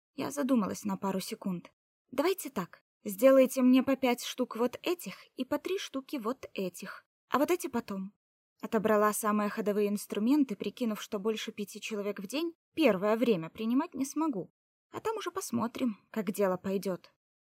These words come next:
«Договорились. Один золотой вперед», загнул кузнец. Скрипя сердцем, достала монету и вложила в протянутую огромную ладонь.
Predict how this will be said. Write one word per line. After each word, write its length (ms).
«Договорились. 1080
Один 560
золотой 560
вперед», 680
загнул 560
кузнец. 640
Скрипя 440
сердцем, 680
достала 400
монету 400
и 40
вложила 420
в 100
протянутую 640
огромную 540
ладонь. 440